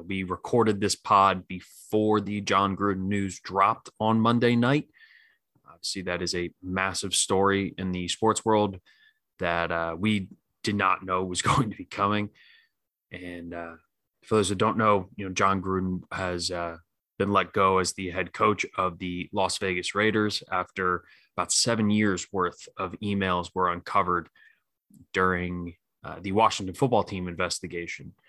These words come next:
for workplace misconduct. In those emails, he used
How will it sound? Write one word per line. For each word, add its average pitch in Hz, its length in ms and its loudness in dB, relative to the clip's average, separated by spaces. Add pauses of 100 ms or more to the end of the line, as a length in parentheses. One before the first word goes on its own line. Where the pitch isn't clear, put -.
(340)
for 85 220 -6
workplace 92 560 -2
misconduct. 95 800 0 (440)
In 101 160 -2
those 104 240 2
emails, 95 640 0
he - 160 -10
used 87 720 -6